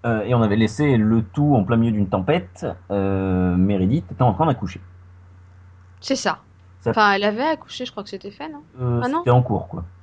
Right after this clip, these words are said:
Speaker 2: Ah oui, c'était en
Speaker 1: Au
Speaker 2: cours.
Speaker 1: pire, le bébé venait de naître. C'est la première fois que je fais un cent pour cent sur un cliffhanger que j'ai pas à me, <laughs> que je te demande pas de remémorer.
Speaker 2: <laughs> C'est ça, mais c'est bien, hein. Je pense que tu te souviens mieux de la série que moi, là, maintenant, en fait.
Speaker 1: <laughs> Euh, pas sûr, pas sûr.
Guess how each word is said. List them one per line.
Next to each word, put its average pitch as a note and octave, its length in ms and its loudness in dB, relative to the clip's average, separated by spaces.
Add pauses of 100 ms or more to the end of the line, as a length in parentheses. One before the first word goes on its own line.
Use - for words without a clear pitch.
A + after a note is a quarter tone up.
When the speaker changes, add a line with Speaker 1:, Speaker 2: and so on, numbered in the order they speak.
(120)
Speaker 2:
Ah B3+ 100 -4
oui, B3 100 -4
c'était B3 120 -12
en A#3 40 -6
Speaker 1:
Au G#3+ 40 -8
Speaker 2:
cours. F#3+ 160 -12
Speaker 1:
pire, C3 140 4
le A2+ 100 4
bébé G#2+ 220 2
venait G2+ 160 0
de G2+ 60 0
naître. B2+ 180 -6 (300)
C'est C3+ 80 0
la B2+ 40 2
première D#3+ 180 4
fois F#3 100 2
que - 40 -6
je - 40 -10
fais C3+ 60 2
un A#2 60 2
cent D3 140 -2
pour C3 160 -8
cent C#3+ 180 0
sur A2 200 -8
un G#2 60 -2
cliffhanger G#2+ 440 -2 (100)
que F#2+ 60 -6
j'ai F#2+ 100 -2
pas A2 260 4
à F2+ 100 0
me, F#2+ 880 0
<laughs> - 40 -18
que C3 80 0
je B2 60 -2
te C#3+ 60 4
demande B2 280 4
pas B2+ 100 2
de B2 80 -2
remémorer. A2 600 -8 (160)
Speaker 2:
<laughs> - 180 -18
C'est C4 800 0
ça, E4 140 2
mais E4+ 80 -2
c'est G#3 180 -8
bien, D#4 160 0
hein. C4+ 320 2
Je B3+ 160 -10
pense F4 140 -4
que E4+ 80 -6
tu D4 80 -12
te C#4+ 80 -14
souviens C#4 240 -4
mieux D4+ 160 -4
de D#4+ 60 -4
la D#4+ 80 2
série D4+ 240 -4
que C4+ 80 -12
moi, A#3+ 120 0
là, G3 120 -4
maintenant, G3+ 320 -4
en - 40 0
fait. G3+ 160 -4 (240)
Speaker 1:
<laughs> D4+ 260 -8
Euh, B2 240 0
pas C3+ 140 -6
sûr, F#2+ 220 -10
pas F#2+ 120 -8
sûr. F2 260 -8